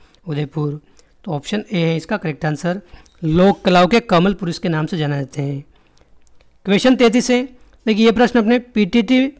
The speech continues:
जो अपने हाल ही में एग्जाम हुआ है, उसमें पूछा गया प्रश्न है,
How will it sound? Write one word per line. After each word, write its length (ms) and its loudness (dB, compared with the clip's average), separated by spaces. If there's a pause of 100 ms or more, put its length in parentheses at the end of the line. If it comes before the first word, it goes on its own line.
जो 120 0
अपने 120 2
हाल 220 4
ही 60 2
में 100 4
एग्जाम 240 2
हुआ 180 4
है, 100 0
उसमें 300 0
पूछा 260 2
गया 120 2
प्रश्न 280 -2
है, 180 -4